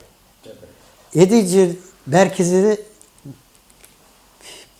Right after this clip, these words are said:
Speaker 2: yani çok gücüme gidiyor merkez.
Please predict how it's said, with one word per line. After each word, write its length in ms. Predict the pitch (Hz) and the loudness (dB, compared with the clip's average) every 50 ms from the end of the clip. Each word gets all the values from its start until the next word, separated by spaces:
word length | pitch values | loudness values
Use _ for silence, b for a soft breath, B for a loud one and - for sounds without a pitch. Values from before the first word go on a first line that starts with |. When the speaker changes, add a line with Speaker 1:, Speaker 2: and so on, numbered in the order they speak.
| _ _ _ - 156 - | _ _ _ -18 -16 -12
Speaker 2:
yani 400 | 202 165 170 190 196 190 185 165 | -4 0 2 2 2 2 0 -2
çok 320 | - - 247 226 233 - 160 | 0 0 0 0 -2 -4 -4
gücüme 280 | 170 165 180 180 208 | -2 0 2 2 2
gidiyor 360 | 190 175 170 143 127 113 113 117 113 | 2 2 -2 -4 -6 -10 -12 -12 -6
merkez. 600 | 135 139 156 139 - - 151 135 123 - - - | -4 -4 -4 -2 -2 -2 -2 -2 -2 -6 -8 -10